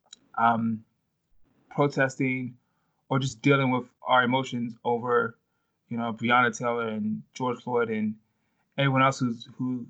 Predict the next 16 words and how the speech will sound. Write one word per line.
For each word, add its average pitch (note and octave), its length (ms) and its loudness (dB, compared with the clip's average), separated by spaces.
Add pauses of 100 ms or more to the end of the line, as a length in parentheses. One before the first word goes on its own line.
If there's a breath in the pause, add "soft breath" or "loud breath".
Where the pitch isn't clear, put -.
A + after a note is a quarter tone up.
(120)
who's C3 180 -2
been A#2+ 180 0
murdered, B2 420 4 (640)
here - 240 -2
comes C#3+ 280 2
another B2 260 2
one. G2+ 160 -4 (160)
Like, - 260 -6 (380)
like, C3+ 220 4
you D3+ 80 6
don't D#3+ 180 4
have D3+ 200 2
a C3 40 -4
chance B2 360 -8
to, A#2+ 120 -6
like, A2 320 -6